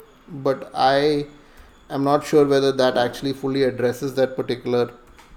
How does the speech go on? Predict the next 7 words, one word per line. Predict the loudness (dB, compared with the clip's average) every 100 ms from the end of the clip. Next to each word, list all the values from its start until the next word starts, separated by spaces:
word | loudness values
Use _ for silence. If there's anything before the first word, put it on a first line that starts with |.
| -20 _ _ _ _ _ _ -20 -20 _ -20 -20
uh, | -12 -8 -8 -10 -2
problem. | 2 2 2 -4
It | -6
may | -4 -2 0 0
limit | 0 2 2 2
it, | -2 -6 -20 -18
but, | -2 -2 -2